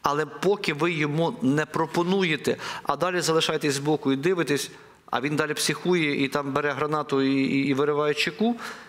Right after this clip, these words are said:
так не працює. Треба знайти інший, треба підняти ставки, треба знайти інший рівень врегулювання, який змусить його змінити світосприйняття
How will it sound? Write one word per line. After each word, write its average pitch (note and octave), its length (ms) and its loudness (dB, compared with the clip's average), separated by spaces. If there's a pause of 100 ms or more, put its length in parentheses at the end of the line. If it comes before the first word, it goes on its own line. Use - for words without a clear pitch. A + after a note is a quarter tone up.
(800)
так - 220 -6
не C3+ 60 -6
працює. D3+ 480 0
Треба C#3 400 0
знайти D3+ 680 0 (800)
інший, A3 380 2
треба F#3+ 180 0
підняти F#3+ 460 -2
ставки, D3+ 440 0
треба D3 300 0
знайти E3 400 0
інший G#3 520 2
рівень D#3+ 340 2
врегулювання, D3+ 840 2 (440)
який F3+ 260 0
змусить F3+ 680 2
його E3 220 4
змінити C#3+ 600 0 (160)
світосприйняття D#3 1120 0